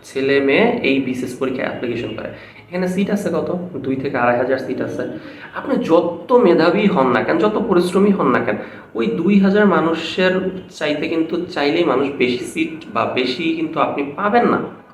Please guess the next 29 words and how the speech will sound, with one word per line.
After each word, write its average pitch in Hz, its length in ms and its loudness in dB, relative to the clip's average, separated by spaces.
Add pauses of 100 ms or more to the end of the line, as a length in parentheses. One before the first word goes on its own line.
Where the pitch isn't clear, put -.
(440)
আপনি 185 280 0
খুব 196 240 0
চাইতেছেন 180 460 4
যে, 156 100 6
"ভাই, 143 280 2
আমি 139 260 2
অনেক 156 300 2
মেধাবী, 143 420 2
আমি 131 340 2
পরিশ্রম 147 380 0
করছি, 143 300 -2
আমি 139 200 4
প্রথমবারই 143 420 2
বিসিএস 131 420 -2
হয়ে 110 160 0
গেছে।" - 220 -2 (520)
আপনি 151 260 -4
হয়ে 190 240 4
গেছে, - 260 0 (320)
but 135 80 -2
আরেকজনের 139 540 0
যে 185 80 0
হবে 170 320 0
এটা 127 200 4
কিন্তু 139 260 -2
গ্যারান্টি 107 360 0
নেই। - 140 -6 (920)
এখানে 185 320 0
আপনার 180 300 2